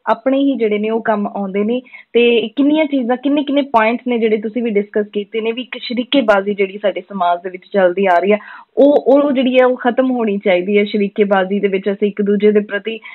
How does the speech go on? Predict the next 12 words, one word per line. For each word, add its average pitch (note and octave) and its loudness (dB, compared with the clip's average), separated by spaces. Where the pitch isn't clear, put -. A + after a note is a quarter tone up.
ਨਫ਼ਰਤ B3 2
ਨਹੀਂ, A#3 0
ਬਲਕਿ A3 2
ਪਿਆਰ G#3+ 4
ਮੁਹੱਬਤ A3 -4
ਜਿਹੜੀ G3+ -4
ਆ G3+ 0
ਉਹ C4 0
ਸਾਂਝੀ G#3+ -6
ਕਰਨੀ G3 -4
ਹੈ। G3+ -4
ਅਹ, - 0